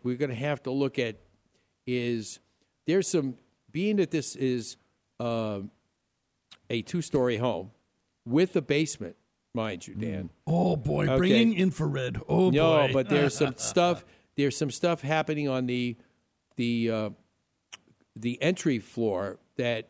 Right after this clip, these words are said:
Speaker 1: in the kitchen where I could see some of the wood flooring is, is damaged. Some of the steps are damaged, so we know that there's some issues going on there,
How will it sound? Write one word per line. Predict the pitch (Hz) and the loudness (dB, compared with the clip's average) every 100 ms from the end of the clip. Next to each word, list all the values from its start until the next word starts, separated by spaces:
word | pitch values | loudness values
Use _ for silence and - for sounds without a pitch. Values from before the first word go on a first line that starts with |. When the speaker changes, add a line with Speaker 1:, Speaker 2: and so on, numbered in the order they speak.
| - | -6
Speaker 1:
in | 120 | -4
the | 113 | -4
kitchen | - 170 165 135 123 | 0 -2 0 -2 -2
where | 113 117 117 | -2 -2 0
I | 110 | -2
could | 113 113 | -6 -6
see | - 135 | -2 -2
some | - 131 | -2 -4
of | 120 | -2
the | |
wood | 113 127 135 | -2 0 0
flooring | 127 123 131 139 151 147 _ _ _ _ - | -2 0 0 0 -4 -8 _ _ _ _ -4
is, | 120 104 - _ _ | -2 -2 -8 _ _
is | 107 101 - - _ _ _ - | -8 -8 -8 -14 _ _ _ -4
damaged. | 110 123 139 127 | -2 0 -2 -4
Some | - 123 | -4 -2
of | 113 | -4
the | |
steps | 90 - 135 - 143 | -6 -4 -4 -2 -4
are | |
damaged, | 127 135 131 135 127 | -2 -2 -2 -2 -4
so | - 131 | -4 -4
we | 113 120 | -2 -2
know | 117 123 | -2 -2
that | 113 110 | -4 -6
there's | 107 - | -8 -10
some | - - 110 | -12 -10 -6
issues | 113 - 123 | -6 -6 -8
going | - 127 127 | -4 -2 -2
on | 123 123 | -2 -2
there, | 123 120 | -4 -4